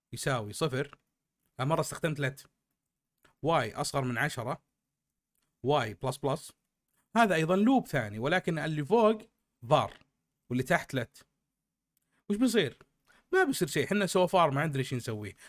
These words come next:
لو سوينا run للكود ما بيطلع شيء هنا. هذا طبيعي لأنه أساسًا هو تكرار يشتغل، لكن ما في شيء بالتكرار. اللي بيك تشوفه الصدمة هذه. اعمل console.log x. x تم تعريفها على أنها var، صح؟ نعم.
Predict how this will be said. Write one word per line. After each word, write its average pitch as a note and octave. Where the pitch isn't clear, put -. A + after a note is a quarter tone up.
لو C3
سوينا E3+
run F3
للكود C3
ما C#3
بيطلع C3+
شيء G2+
هنا. D#2+
هذا F#3+
طبيعي F3
لأنه C#3
أساسًا E3+
هو F3+
تكرار D3+
يشتغل، D3+
لكن F3
ما F3+
في D3
شيء C#3+
بالتكرار. A2
اللي F3
بيك C#4+
تشوفه D#3+
الصدمة C#3
هذه. F#2
اعمل A3
console.log E3
x. C3+
x -
تم D4+
تعريفها F#3
على D3
أنها D3+
var، C3+
صح؟ -
نعم. G2